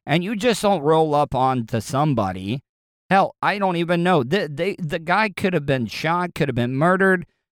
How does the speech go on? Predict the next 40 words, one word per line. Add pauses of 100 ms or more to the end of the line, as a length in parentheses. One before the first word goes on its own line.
(540)
I
didn't
want
my
D
N
A
or,
or
fingerprints
or
anywhere
being
ne-,
<laughs>
anywhere
on
a
car
like
that. (320)
Once
again,
back
to
my
I
do
not
get
involved
policy. (580)
So
I
ended
up
calling
nine
one
one.